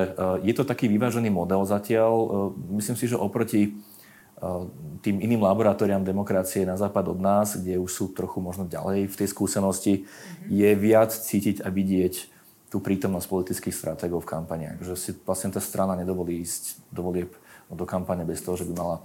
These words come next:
Speaker 1: politického stratéga. Dokonca ich majú aj v tom medzivolebnom období, že, e, fungujú v niečom, čo nazývame permanentná kampaň. Hej, kde máte tú štandardnú volebnú kampaň, to je, že veľmi intenzívna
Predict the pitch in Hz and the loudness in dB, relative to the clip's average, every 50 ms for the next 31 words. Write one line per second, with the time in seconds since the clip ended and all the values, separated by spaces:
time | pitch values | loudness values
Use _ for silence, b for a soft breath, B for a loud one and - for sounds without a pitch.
0 | B B B B B B _ - 92 90 87 - 92 - - 98 92 90 - - | B B B B B B _ -4 -2 -2 -2 -4 -6 -6 -4 -4 -4 -4 -4 -2
1 | 92 87 87 - 98 95 110 113 117 131 131 139 120 - 123 113 107 104 101 95 | -2 0 0 0 2 2 4 4 2 2 2 0 2 2 2 2 2 4 4 4
2 | 104 107 107 104 95 90 92 - - 95 92 98 98 95 101 87 90 95 92 90 | 4 4 4 4 4 4 2 0 -2 -2 0 -2 0 0 -2 -2 0 0 -2 -2
3 | 87 85 87 90 95 90 87 85 82 87 87 B B B B B B B B B | -2 -4 -4 -4 -4 -4 -4 -4 -6 -6 -8 B B B B B B B B B
4 | - - 78 80 - - 95 90 92 92 90 85 87 90 90 87 - 98 92 - | -12 -12 -10 -8 -6 -6 -2 0 2 2 2 0 0 -2 -6 -4 -4 -4 -4 -4
5 | 98 87 82 85 92 90 85 85 87 80 - - 92 90 90 87 90 87 87 - | -4 -4 -4 -4 -4 -2 -2 -2 -4 -4 -4 -2 -2 -2 -2 -2 -2 -4 -4 -6
6 | 92 87 - 73 71 87 - 98 104 110 120 127 120 - - - - - - - | -6 -6 -6 -6 -6 -2 2 2 2 2 0 -2 -6 -8 -14 -18 -16 -16 -12 -12
7 | 80 80 85 82 82 80 - - - _ _ _ - - - - - - - - | -10 -10 -8 -8 -10 -10 -12 -16 -20 _ _ _ -20 -18 -16 -16 -16 -16 -16 -14
8 | - - 190 180 180 180 - - - 120 127 127 123 110 107 110 104 98 - 92 | -6 -4 -2 0 0 -2 0 2 2 4 4 4 4 4 4 4 2 2 2 2
9 | 90 87 90 90 78 82 85 76 78 82 80 80 - - B B B B B - | 0 0 0 -2 -4 -4 -4 -6 -8 -8 -8 -8 -10 -12 B B B B B 4
10 | 123 120 117 110 113 104 95 98 98 98 92 95 92 90 | 4 6 6 6 4 4 4 4 4 4 4 2 0 0